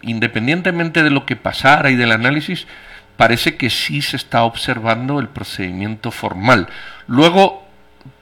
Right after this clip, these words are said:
va a pasar o puede pasar lo que tú dices, que un individuo cuyo padre, hermano, tío o amigos está en el bote, eh, termine justificando lo injustificable. Pero eso es parte consustancial de, de la discusión política, es decir,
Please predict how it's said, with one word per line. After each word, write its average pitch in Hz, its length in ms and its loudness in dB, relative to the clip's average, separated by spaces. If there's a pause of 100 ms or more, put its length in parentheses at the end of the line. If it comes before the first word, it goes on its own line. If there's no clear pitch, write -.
(200)
va 135 80 8
a 139 60 6
pasar 151 340 6
o 143 120 2
puede 135 160 0
pasar 147 240 0
lo 165 100 -2
que 117 80 -2
tú - 140 -2
dices, 143 320 0
que 107 160 -4
un 117 120 -2
individuo 131 540 0
cuyo 104 320 0
padre, 139 400 6
hermano, 123 480 2
tío 131 420 4 (420)
o 113 140 8
amigos 120 440 4
está 117 260 2
en 120 140 2
el 127 100 2
bote, 165 420 2 (400)
eh, - 120 -8
termine 131 480 2
justificando 147 760 0
lo 135 140 2
injustificable. 110 1040 0 (800)
Pero 127 260 4
eso 180 160 2
es 190 80 -4
parte 151 480 2
consustancial 131 1080 -2
de, 113 220 0
de 110 160 -4
la 107 100 0
discusión 113 480 -4
política, 113 500 -2
es 120 80 0
decir, 120 260 -2